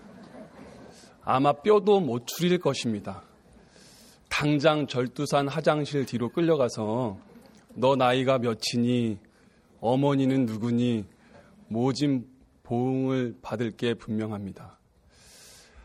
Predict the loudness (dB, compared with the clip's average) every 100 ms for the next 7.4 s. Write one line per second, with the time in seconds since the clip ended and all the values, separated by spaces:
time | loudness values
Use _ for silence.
0 | -20 _ _ _ _ -18 -12 -4 2 4
1 | 4 4 4 2 2 2 2 2 0 0
2 | 0 -4 -12 _ _ -6 2 4 4 4
3 | 2 2 2 0 -2 -4 -6 -2 -2 -2
4 | -2 -2 -4 -10 -20 _ -12 -4 -2 -2
5 | -6 -20 -14 -6 0 0 0 -4 0 2
6 | 2 2 0 -2 -2 -2 -2 0 0 -2
7 | -10 -12 -16